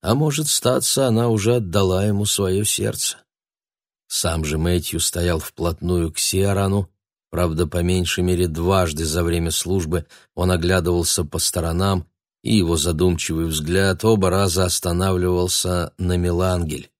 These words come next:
Выражение лица молодого человека оставалось неизменным, но в тот единственный раз, когда глаза их вдруг встретились, он резко отвернулся в сторону. От брата Катфаэля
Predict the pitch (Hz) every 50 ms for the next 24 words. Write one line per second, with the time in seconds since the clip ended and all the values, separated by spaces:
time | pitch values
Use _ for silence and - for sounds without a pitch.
0 | _ _ _ _ _ _ _ _ _ _ _ _ _ _ _ _ _ _ _ _
1 | - 95 95 90 90 85 82 85 82 82 82 82 80 80 80 - - - - 87
2 | 82 78 76 76 78 78 78 80 78 80 80 80 78 76 - - 76 71 73 78
3 | 82 82 80 - 76 76 - - - 80 80 80 78 78 78 - - - 82 80
4 | 82 80 73 76 87 90 92 92 92 98 101 107 107 101 - - - - _ _
5 | _ _ - 80 76 - - 95 95 90 - - 85 85 78 82 98 92 87 -
6 | - - 85 82 85 82 78 82 95 101 90 - - - - - _ _ _ _
7 | _ 82 82 78 78 90 82 78 80 87 - 78 87 101 98 92 90 87 78 76
8 | 73 90 87 82 76 - - - - 90 92 113 117 110 - 76 71 - - -
9 | - - _ _ _ _ _ _ 85 87 82 80 82 92 101 101 - - - 92
10 | 90 87 - 92 87 87 90 95 92 90 - - 85 - - - - - 85 80
11 | 76 73 73 - - - _ _ _ _ _ _ _ _ _ _ _ - 117 123
12 | 104 90 87 107 127 131 123 107 - - - - - 95 85 - - - 95 98
13 | 101 98 92 92 90 - -